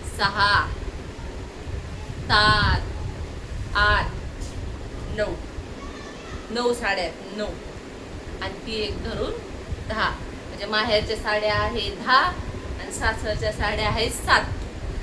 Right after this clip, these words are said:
तर त्याचं कारण तुम्हाला सांगते. आता कसं आहे,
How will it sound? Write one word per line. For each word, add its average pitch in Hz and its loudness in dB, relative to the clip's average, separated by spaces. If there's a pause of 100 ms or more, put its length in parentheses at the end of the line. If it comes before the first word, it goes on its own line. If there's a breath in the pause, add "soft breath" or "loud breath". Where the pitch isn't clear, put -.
(200)
तर 220 -2
त्याचं 233 -2
कारण 240 4
तुम्हाला 226 0
सांगते. 214 0 (100)
आता 190 -2
कसं - -4
आहे, - -2